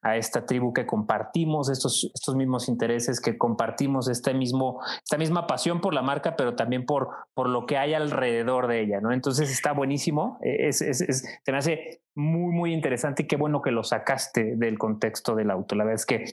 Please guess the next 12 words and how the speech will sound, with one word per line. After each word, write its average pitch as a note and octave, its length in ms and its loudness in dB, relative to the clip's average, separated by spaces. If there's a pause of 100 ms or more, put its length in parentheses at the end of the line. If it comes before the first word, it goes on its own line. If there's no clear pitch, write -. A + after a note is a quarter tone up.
(200)
eso C3+ 240 0
es C3 40 2
lo B2 140 2
que B2 100 0
buscamos, C3 580 0
que, - 180 -2
eh, D#2+ 720 0
salir C#3+ 500 0
un D3+ 80 0
poquito C3+ 300 -2
de C3 100 2
lo, A#2+ 200 2